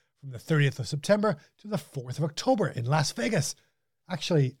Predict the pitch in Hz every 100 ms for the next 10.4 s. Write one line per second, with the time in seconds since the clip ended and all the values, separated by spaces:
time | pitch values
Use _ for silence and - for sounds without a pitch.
0 | _ 196 165 190 165 127 131 143 120 151
1 | 147 - - 208 - 180 185 202 156 135
2 | 123 120 117 120 123 - 160 139 127 -
3 | _ _ _ _ - 214 233 214 185 -
4 | - - 220 185 - 170 139 - _ _
5 | - 220 156 202 175 151 143 - _ 190
6 | 185 170 147 135 120 123 131 _ _ -
7 | 233 175 151 156 147 151 147 180 151 147
8 | 139 139 131 - - _ _ 175 226 226
9 | 202 190 147 _ _ _ 147 254 208 175
10 | - 151 147 143